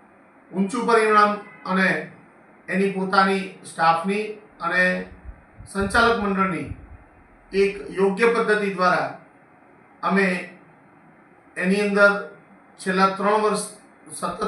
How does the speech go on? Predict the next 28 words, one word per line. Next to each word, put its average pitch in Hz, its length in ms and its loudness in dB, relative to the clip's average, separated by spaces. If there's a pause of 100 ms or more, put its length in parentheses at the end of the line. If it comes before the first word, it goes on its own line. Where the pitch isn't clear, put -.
ત્રણ 208 280 2
ટર્મથી 190 380 2
અમે 180 200 -2
જિલ્લા 170 360 -2
કક્ષાની 185 600 -4
ગ્રામીણ 165 360 -2
ક-, 156 200 -12 (180)
જિલ્લાની 185 500 -2
ગ્રામીણ 170 340 -2
કક્ષાની 190 480 -6 (460)
શ્રેષ્ઠ 220 360 2
શાળા 202 340 4
તરીકે 196 240 0
પસંદગી 196 560 -4
પણ 202 200 0
પામેલા 196 380 2
છીએ. 208 220 -4 (920)
અને 196 200 4 (560)
આ 208 200 4
રીતે 214 500 -2 (400)
ગા-, 165 440 4
બાળકોએ 214 560 6
જે 214 200 4
મહેનત 190 440 0
કરી 202 240 2
છે, 147 140 -6 (180)
એના 180 300 0
પાછળ 190 380 0